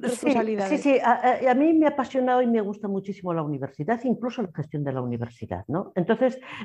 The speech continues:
Speaker 2: durante muchos años he hecho gestión, he sido vicerrectora, he sido delegada del rector para la formación de, eh, la formación de posgrados,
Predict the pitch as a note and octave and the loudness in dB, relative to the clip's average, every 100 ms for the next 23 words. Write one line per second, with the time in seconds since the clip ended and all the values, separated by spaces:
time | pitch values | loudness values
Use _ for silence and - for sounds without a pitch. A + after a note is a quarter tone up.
0 | - G3+ G#3 - G3 G#3+ A3+ G#3+ A3+ B3+ | 0 2 2 2 2 2 0 -4 -4 -2
1 | C4+ B3 E3 - D3 C3+ C3+ - - C#3+ | -2 -4 -10 -4 0 0 -2 -10 -6 -6
2 | - G3 A#3 E3 D3+ C#3 C3 C3 B2+ B2 | -2 2 2 2 0 0 0 -2 -4 -6
3 | B2 - C#3 E3 F3 E3 C3+ C3 B2 B2+ | -6 -4 -2 2 2 0 -2 -2 0 -2
4 | B2 B2 B2+ B2+ B2 A#2+ A#2+ B2 - A#2+ | 0 -2 -2 -2 -2 -4 -6 -8 -8 -6
5 | B2 A#2 A2+ A2+ A#2 A#2+ A#2 B2 A#2+ A2+ | -4 -2 -2 -4 -8 -8 -8 -6 -4 -4
6 | A2+ A2+ A2+ A2+ - - - D#3 B2+ B2 | -2 -2 -2 -6 -10 -18 -16 -6 -2 0
7 | A#2+ A#2 A#2+ A#2+ A#2 A#2 B2 A#2+ A#2+ A#2+ | 0 -2 -4 -4 -4 -2 -4 -2 0 0
8 | A#2+ A#2 A2+ A2+ - A2 - B2+ D#3+ G3 | 2 0 0 -2 -4 -6 -2 0 0 2
9 | A3+ | -2